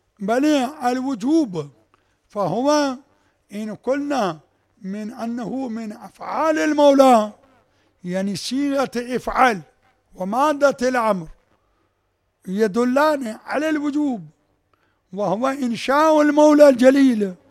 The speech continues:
فهو جزء حقيقي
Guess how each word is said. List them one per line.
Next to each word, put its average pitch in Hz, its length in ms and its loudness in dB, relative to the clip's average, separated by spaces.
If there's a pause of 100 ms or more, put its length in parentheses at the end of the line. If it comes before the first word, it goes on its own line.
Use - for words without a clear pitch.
(800)
فهو 240 440 2
جزء 285 680 -2
حقيقي 214 640 -6